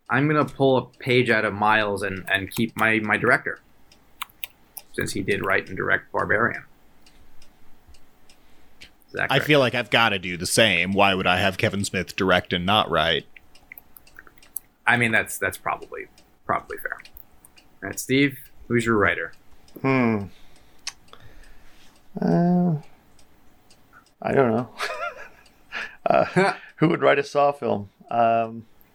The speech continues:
Speaker 1: I mean, I, I can give you the <laughs> list. Um, you know, I think the more interesting one, who, who would write a Sam Raimi Saw film, and that may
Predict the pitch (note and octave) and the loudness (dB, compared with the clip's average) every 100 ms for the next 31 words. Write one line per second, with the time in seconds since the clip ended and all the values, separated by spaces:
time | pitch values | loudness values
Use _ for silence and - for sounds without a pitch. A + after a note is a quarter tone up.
0 | - _ _ - _ _ _ A#2 A#2+ A#2 | -20 _ _ -20 _ _ _ 2 4 2
1 | F#2 - - - _ _ F#2+ - G2 G2+ | -2 -14 -20 -20 _ _ 2 4 2 4
2 | A2 A2+ G#2+ G2+ G#2+ - D#3+ - - - | 2 4 4 4 2 2 0 -2 -4 -6
3 | - _ _ _ - - _ A#2 G#2+ F#2+ | -8 _ _ _ -20 -20 _ 0 2 2
4 | E2+ D#2 - - - - - - - - | -2 -10 -18 -20 -20 -20 -20 -20 -20 -12
5 | - - - C#3 B2+ C#3 F#3 E3+ C#3+ C3 | -12 -10 0 2 4 2 2 2 4 2
6 | B2 B2+ G#2+ A2+ G2+ F#2 A2+ G2 F#2 E2 | 2 0 2 2 0 2 2 2 2 0
7 | - F2+ - - B2 E3+ G#2+ E2+ - - | -4 -4 -6 -4 2 2 2 -6 -18 -20
8 | - _ - - _ - _ - F#2 F2+ | -20 _ -20 -20 _ -20 _ -2 -2 0
9 | F#2+ F2+ D#2 F#2 A2+ A2+ G2 | -2 -4 -4 0 2 2 0